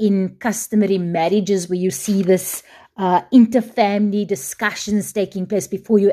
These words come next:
actually, before the, the marriage is in fact solidified and completed.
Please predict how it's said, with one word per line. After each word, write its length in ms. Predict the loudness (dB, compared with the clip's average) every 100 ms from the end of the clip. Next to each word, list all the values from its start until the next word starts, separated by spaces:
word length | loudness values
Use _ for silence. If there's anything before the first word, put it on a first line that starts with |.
| -2
actually, 560 | -10 -10 -4 -4 -4 -10 -20 _
before 280 | -6 2 4
the, 360 | 4 4 2 0
the 80 | -2
marriage 420 | 0 0 -2 -4
is 140 | -4 -6
in 100 | -6
fact 240 | -8 -8
solidified 720 | -6 -4 -4 -4 -2 0 0 -2
and 220 | -4 -4 -2
completed. 840 | -4 -4 -6 -6 -6 -8 -8 -12